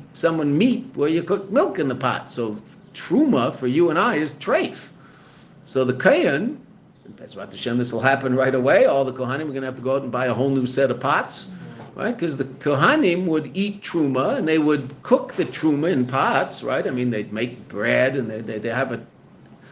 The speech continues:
an oven where they cook Truma, et cetera, et cetera. Okay. But you and I couldn't eat that bread. We couldn't eat that stuff.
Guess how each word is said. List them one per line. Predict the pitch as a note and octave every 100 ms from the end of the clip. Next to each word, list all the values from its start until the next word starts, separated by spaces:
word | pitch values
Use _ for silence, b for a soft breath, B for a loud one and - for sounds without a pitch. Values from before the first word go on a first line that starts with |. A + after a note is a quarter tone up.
| B
an | - A#2
oven | B2+ B2 D3+ D3
where | C3
they | C3+
cook | B2 D3 C#3
Truma, | - C#3 C3+ C3+ C3
et |
cetera, | C3 B2+ B2+
et | B2
cetera. | G#2+ G2 B2+
Okay. | C#3 C#3 C#3+ A2 B2 - B
But | -
you | F#3+
and | A3
I | G3+
couldn't | G3+ A3+
eat | B3 B3
that | C3+ -
bread. | B2 A2+ F#2 - -
We |
couldn't | C3 F3 F3
eat | F#3
that | D3 A#2 -
stuff. | - F#2 -